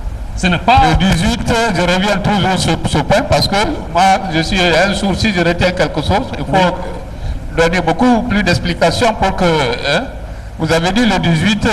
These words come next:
Speaker 2: à vingt heures, vous étiez avec le lieutenant Amadou. Donc c'était une erreur.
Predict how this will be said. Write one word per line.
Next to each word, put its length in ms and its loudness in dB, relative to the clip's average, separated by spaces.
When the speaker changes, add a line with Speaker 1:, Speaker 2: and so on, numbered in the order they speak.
Speaker 2:
à 140 4
vingt 320 -2
heures, 280 2
vous 120 -6
étiez 280 0
avec 300 2
le 80 -2
lieutenant 340 0
Amadou. 360 -2
Donc 140 2
c'était 320 0
une 80 0
erreur. 280 2